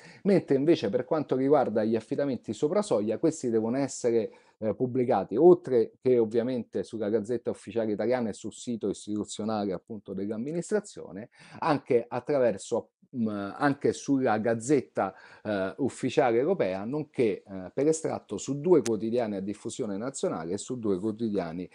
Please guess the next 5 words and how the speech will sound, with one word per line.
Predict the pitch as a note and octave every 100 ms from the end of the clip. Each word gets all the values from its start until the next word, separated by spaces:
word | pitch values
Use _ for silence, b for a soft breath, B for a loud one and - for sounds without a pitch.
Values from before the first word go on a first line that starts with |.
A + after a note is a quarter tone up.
| B B
a | G#2
diffusione, | G#2+ G2+ - G#2 G2 E2+ E2 E2 _ b b -
eh, |
a | F#2 E2+ E2+ D2+ D#2 D2+ - _ _ _ _ - - A2+
diffusione, | A2 A2+ B2 A#2+ G2+ F#2+ -